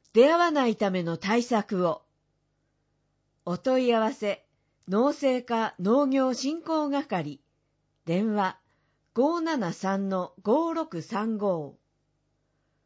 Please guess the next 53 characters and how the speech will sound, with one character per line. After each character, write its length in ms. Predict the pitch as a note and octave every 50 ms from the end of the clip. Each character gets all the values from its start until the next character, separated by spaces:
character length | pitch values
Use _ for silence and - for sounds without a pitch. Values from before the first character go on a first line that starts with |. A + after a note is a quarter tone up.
| _ _ _ _ _ _ _
全 260 | - A3 C4 D#4+ D#4
国 160 | - D4 C#4
的 360 | C#4+ - C#4+ C4+ C4 - B3+ B3
に 260 | B3 B3 A#3+ - - _
熊 320 | - A3 A#3 B3+ D#4 E4
の 120 | D#4 D#4+
被 180 | D#4 D#4+ F4+ F#4
害 240 | F4 F4 D#4+ D4 C#4
が 180 | A#3+ A#3 A3+ A#3
相 180 | C#4 E4 D#4+
次 200 | - - B3+ A#3
い 20 | G#3+
で 180 | F3+ G3 G3
お 100 | F#3+ F#3+
り、 240 | F#3 F3+ F3+ E3+ E3 - _ _ _ _ _ _
市 220 | - - - F#4
内 240 | F4+ F4+ E4 D4 C4
山 280 | C4+ - C#4 D4 D#4 D#4+
間 260 | D#4+ E4 E4 D#4 D4
部 120 | A#3+ A#3
で 120 | G3 G3+ F#3+
も 280 | F3+ F3+ E3+ D#3+ - _ _ _ _ _ _
捕 180 | _ G3 G3 F#3+
獲 260 | - D4+ D#4 - D4+
や 160 | C#4 C#4 C#4
目 320 | A#3+ A#3 A3+ - - F4+
撃 300 | E4+ F4 F4+ - - F4
情 240 | D#4 E4 F4+ F4 E4
報 200 | D#4 C4 A3 G3+
が 100 | F3+ F3
寄 160 | F3 E3+ F3
せ 160 | G3 - A#3+ A#3
ら 120 | A#3 A3+
れ 120 | A3 A3
て 160 | - - A3 G#3
い 80 | G#3
ま 180 | G3+ G3 G3 A#3+
す。 140 | - - _ _ _ _ _ _ _ _ _ _ _ _ _ _ _ _ -
農 240 | A3 C4 D#4+ F4
作 220 | F4 - F#4 F4 D#4
業 260 | C4+ A3+ G#3 G3 G3+
な 160 | G3+ A#3 A#3+
ど 240 | F#3+ - F#3 F3 - - _ _ _ _
野 180 | - D4 E4+ F4
外 220 | F4 F4 D#4+ C#4
で 140 | G3 G3 F#3
活 300 | - - G#3 G#3 - D4
動 200 | C4+ D#4 D#4 D#4
す 140 | D4+ - D4
る 140 | C4+ D4 C#4
際 260 | - C#4+ C#4 C#4+ C4+
に 140 | A#3 G#3 F3+
は、 220 | F3+ E3+ E3+ E3+